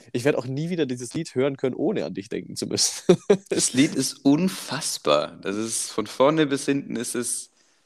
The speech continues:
Speaker 2: ist eine zehn.
Speaker 1: Es
Speaker 2: Kannst
Speaker 1: ist
Speaker 2: nicht anders
Speaker 1: wirklich,
Speaker 2: sagen.
Speaker 1: es ist eine fünf, äh, um unsere Skala bei
Speaker 2: Ja, okay.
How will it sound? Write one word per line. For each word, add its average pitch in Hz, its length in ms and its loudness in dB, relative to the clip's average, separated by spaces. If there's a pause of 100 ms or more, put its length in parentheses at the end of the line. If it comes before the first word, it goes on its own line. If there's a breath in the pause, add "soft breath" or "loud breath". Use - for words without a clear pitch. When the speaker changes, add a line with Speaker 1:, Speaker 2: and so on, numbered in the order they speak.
Speaker 2:
ist - 140 -12
eine 120 100 -6
zehn. 117 560 2 (760)
Speaker 1:
Es 104 140 -10
Speaker 2:
Kannst 113 160 -4
Speaker 1:
ist - 40 -4
Speaker 2:
nicht 117 100 2
anders 107 180 2
Speaker 1:
wirklich, 107 300 4
Speaker 2:
sagen. - 100 -20
Speaker 1:
es - 140 -4
ist 110 120 -4
eine 110 60 -2
fünf, 101 520 -4 (100)
äh, - 40 4
um 98 500 2
unsere 92 200 2
Skala 98 440 4
bei 98 120 2 (220)
Speaker 2:
Ja, 104 300 6
okay. - 640 2